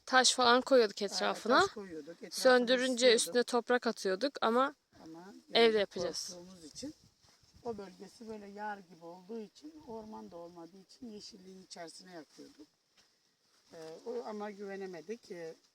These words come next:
Speaker 2: yangından da çok korktuk. Rabbim yangında ziyaret gören bütün kardeşlerime de yardımcısı olsun. Biz yavaş yavaş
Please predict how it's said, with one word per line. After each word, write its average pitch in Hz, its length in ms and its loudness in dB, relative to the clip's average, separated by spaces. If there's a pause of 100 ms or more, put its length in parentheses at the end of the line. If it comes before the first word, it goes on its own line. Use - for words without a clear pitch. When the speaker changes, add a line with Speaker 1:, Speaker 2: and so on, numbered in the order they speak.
(100)
Speaker 2:
yangından 170 520 -18
da 156 80 -16
çok - 260 -20
korktuk. 165 460 -18 (280)
Rabbim 170 480 -18 (680)
yangında 170 500 -16
ziyaret 170 360 -16
gören 160 420 -18
bütün 185 360 -16
kardeşlerime 156 840 -18
de 170 60 -20
yardımcısı 160 880 -18
olsun. 208 380 -16 (600)
Biz 190 160 -12
yavaş 202 380 -6
yavaş 180 520 -12